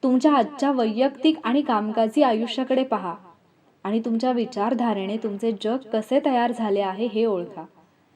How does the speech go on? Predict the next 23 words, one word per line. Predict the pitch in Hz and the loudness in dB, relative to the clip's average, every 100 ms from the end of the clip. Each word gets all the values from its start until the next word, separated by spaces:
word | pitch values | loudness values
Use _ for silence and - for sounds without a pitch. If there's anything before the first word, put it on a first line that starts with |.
| _ _ - | _ _ 0
तुम्ही | 277 311 | 6 6
काय | 302 302 | 6 6
बदलायला | 247 233 208 240 285 | 6 6 6 4 6
पाहिजे | 320 254 240 - 180 170 | 6 4 2 0 -2 -4
किंवा | - 214 247 | -6 0 2
बदलू | 214 196 220 269 | 2 0 0 -2
शकता? | 247 196 226 196 - - 175 _ _ _ _ _ _ - | -2 -6 -6 -8 -8 -10 -20 _ _ _ _ _ _ -4
तुम्ही | 233 277 | 0 2
बहुतेक | 233 214 208 214 311 311 | 2 0 -2 0 0 4
वेळ | 269 311 | 2 4
कशाबद्दल | 247 226 247 269 240 285 | 2 0 0 2 4 4
बोलता | 233 214 220 254 | 2 0 0 0
आणि | 233 208 220 | 0 0 -2
विचार | 226 208 208 254 | -2 -2 -2 -2
करता? | 247 190 - 170 - - - _ | -2 -4 -6 -12 -12 -20 -20 _
तुम्हाला | 240 233 247 | -2 2 2
काय | 262 247 226 | 0 -2 -2
हवे | 277 240 220 254 | -2 0 0 0
आहे | 240 196 190 | 0 -2 -6
आणि | 208 247 | -4 -4
काय | 247 277 | 0 2
नको | 269 208 196 | 2 0 0
आहे? | 262 202 175 | 0 0 -6